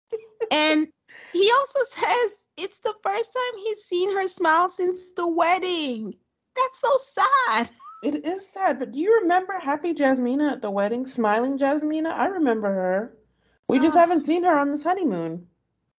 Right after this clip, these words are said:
Speaker 1: Ugh. So she tells us that she's letting loose, but not sure if she's gonna get there. But they kiss and they hug, so again,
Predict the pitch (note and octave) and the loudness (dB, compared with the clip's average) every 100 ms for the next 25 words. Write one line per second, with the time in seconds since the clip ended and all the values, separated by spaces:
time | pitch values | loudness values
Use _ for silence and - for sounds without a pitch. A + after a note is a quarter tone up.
0 | _ _ _ _ _ _ _ - E3+ - | _ _ _ _ _ _ _ -14 -14 -16
1 | - _ _ _ _ _ _ _ _ _ | -20 _ _ _ _ _ _ _ _ _
2 | _ _ _ _ - F4+ F4+ G4+ G4+ D4+ | _ _ _ _ -6 -2 -2 -2 2 2
3 | C#4 D4 D4 C4 - C#4 B3+ A#3+ C4 C4 | 2 -4 -2 -4 -4 -6 -2 -2 0 -2
4 | A3+ A3+ A#3 - - - - G#3+ G#3 B3 | -4 -6 -10 -14 -16 -16 -6 -2 0 0
5 | C#4+ - D4+ D4 C#4 C#4 C#4+ B3+ C#4 C#4 | -2 0 2 2 0 -6 -8 -4 -2 0
6 | B3+ D4+ B3 E3+ D#3+ F#3+ A3+ C#4+ G4 G#4 | -2 -2 -2 -4 -6 -6 -2 0 0 -2
7 | F#4+ F4+ F4+ D4+ D4+ D4+ C4 C4 C#4 - | -2 -2 -2 0 0 0 2 2 0 0
8 | C#4 C4 C4+ C4 E4 A3 | 2 2 0 0 2 2